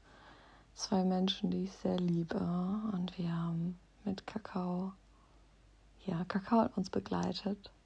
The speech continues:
Ich finde Arbeiten immer gar nicht so ein schönes Wort, deswegen Kakao hat uns begleitet. Ähm, krasse Medizinpflanze für mich schon seit Jahren.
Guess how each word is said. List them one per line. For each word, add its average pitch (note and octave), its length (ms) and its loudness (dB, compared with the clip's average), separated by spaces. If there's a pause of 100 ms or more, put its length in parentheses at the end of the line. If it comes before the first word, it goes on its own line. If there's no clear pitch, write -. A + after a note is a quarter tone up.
Ich - 120 -16
finde A3+ 280 -4
Arbeiten - 400 -2
immer - 180 -4
gar - 180 -4
nicht - 100 -16
so - 140 -10
ein - 60 -14
schönes G#3+ 420 -4
Wort, G#3 180 0 (140)
deswegen G3 420 -4 (640)
Kakao F#3 640 0 (920)
hat - 100 -4
uns G#3 120 0
begleitet. F3+ 880 4 (280)
Ähm, F3+ 680 4 (1500)
krasse F#3 680 0 (640)
Medizinpflanze F#3 1000 0
für G3 140 -4
mich F#3 200 0
schon F3 200 -2
seit F3+ 240 -4
Jahren. F3 580 0